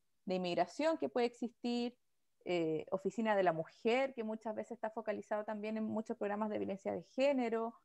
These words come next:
eh, por ejemplo, en la umil. En la umil también está, eh, inserto, muchas veces, no en todas, pero el área de inclusión laboral. O sea, se supone que el derecho, o sea, el trabajo es un derecho de todos. ¿Por qué tiene que existir,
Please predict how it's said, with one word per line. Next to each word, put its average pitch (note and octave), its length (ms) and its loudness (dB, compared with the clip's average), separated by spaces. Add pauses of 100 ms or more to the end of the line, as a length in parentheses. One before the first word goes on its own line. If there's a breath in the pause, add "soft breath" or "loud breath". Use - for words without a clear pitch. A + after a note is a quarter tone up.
(380)
eh, F3+ 360 0
por F#3+ 120 2
ejemplo, A#3 300 2
en A3 120 6
la F#3+ 80 12
umil. G3+ 540 4
En G3+ 100 -2
la G3+ 80 2
umil A3 160 2
también B3 360 2
está, C4 720 4
eh, G#3+ 320 -8
inserto, C4 840 -6 (720)
muchas B3+ 640 -8
veces, C#4+ 380 -4
no C4 260 -6
en C#4 80 -8
todas, A3 420 2
pero G#3+ 360 4 (340 soft breath)
el A3 160 4
área D4 220 6
de C#4+ 100 4
inclusión C4 420 0
laboral. G3 440 0 (840)
O G3 60 0
sea, A3 360 6
se G3 80 -6
supone G#3+ 300 0
que A3+ 100 -2
el A3 80 0
derecho, G3+ 600 0
o A3+ 60 -12
sea, G#3+ 100 6
el G#3 80 2
trabajo F#3 320 6
es B3 60 0
un A#3 60 2
derecho F#3+ 300 -2
de F3+ 120 2
todos. F3+ 320 0
¿Por F#3+ 140 -4
qué A#3 100 -2
tiene B3 260 -2
que C4 60 -6
existir, B3 580 -6